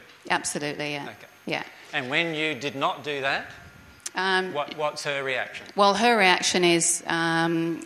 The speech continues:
Speaker 1: she gets really sick and she ended up being in hospital over Christmas.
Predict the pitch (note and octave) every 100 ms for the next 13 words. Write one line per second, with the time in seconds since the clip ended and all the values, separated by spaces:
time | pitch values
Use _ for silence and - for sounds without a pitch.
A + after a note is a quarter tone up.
0 | - - - A3 G3+ E3 - F3+ D#3+ D#3+
1 | - E3+ E3 E3 E3+ D#3+ - E3 D#3+ D3+
2 | - D#3+ D#3 D#3 D3+ E3+ - D#3+ D3+ D3
3 | - - C#3+ - - - -